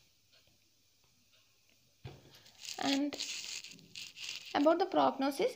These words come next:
it has high mortality and the outcome depends on the incubation period, the site of injury, rate of progression of the illness, and the presence of autonomic instability. And,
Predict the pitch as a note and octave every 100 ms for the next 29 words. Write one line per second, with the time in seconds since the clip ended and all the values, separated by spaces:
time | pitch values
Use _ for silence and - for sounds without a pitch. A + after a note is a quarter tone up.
0 | - B3+ C4 C#4+ - - A#3 C#4 D#4+ C4
1 | C4 C4+ C#4 C#4 E4 B4 - - - C4+
2 | D4 - C4+ C#4 - F4+ D#4+ C4 - C#4
3 | D4+ - C4+ C#4 E4 D4 A#3 A#3+ B3+ B3
4 | C#4+ D4 A#3+ A#3 F4 - B3+ B3+ B3+ A#3+
5 | B3+ - D4+ D4+ B3 A3+ A#3 A3+ F4 -
6 | - - C4 B3+ C#4 E4 E4 E4 B3+ A3+
7 | A#3+ B3 C#4+ C#4+ C#4 D4+ - A#3+ A3 A#3
8 | - - - - D4+ D#4 D4 B3+ C4+ C4+
9 | E4 - B3 A3+ A#3 A#3+ B3+ C4 A3+ A3
10 | A3 G#3 G3+ G3+ - - - - - -
11 | D4+ D4+